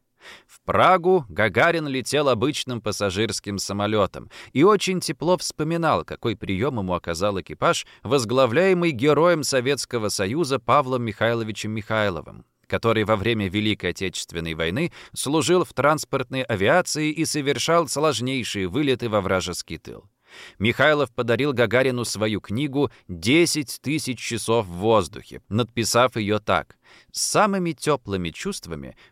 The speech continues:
в память о первом заграничном рейсе от летчика-земляка. Сегодня вы у меня пассажиром на Ту сто четыре. И кто знает,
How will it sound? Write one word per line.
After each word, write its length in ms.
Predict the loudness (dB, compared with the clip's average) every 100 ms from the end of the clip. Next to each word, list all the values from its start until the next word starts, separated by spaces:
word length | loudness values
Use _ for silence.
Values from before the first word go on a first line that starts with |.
| _
в 100 | -2
память 400 | 2 2 0 -6 -2
о 120 | -2
первом 500 | 0 0 2 0 -2
заграничном 840 | -2 0 0 0 -2 -6 -6 -4
рейсе 500 | 0 0 -2 0 -2 -2 _
от 220 | -2 0
летчика-земляка. 1080 | 0 0 -2 -12 -8 -8 -6 -8 -10 -14 -18 _ _ _ _ -20 -8
Сегодня 600 | 0 2 4 4 4 2
вы 180 | 2 0
у 60 |
меня 300 | 0 0 -2
пассажиром 720 | -2 -2 0 0 0 2 2 2
на 220 | -2 -2
Ту 180 | -6 -12
сто 260 | -4 -4
четыре. 640 | -2 -6 -6 -6 -6 -10 _ _ _
И 160 | -2
кто 340 | -2 -2 0 0
знает, 640 | -2 0 4 4 2 -4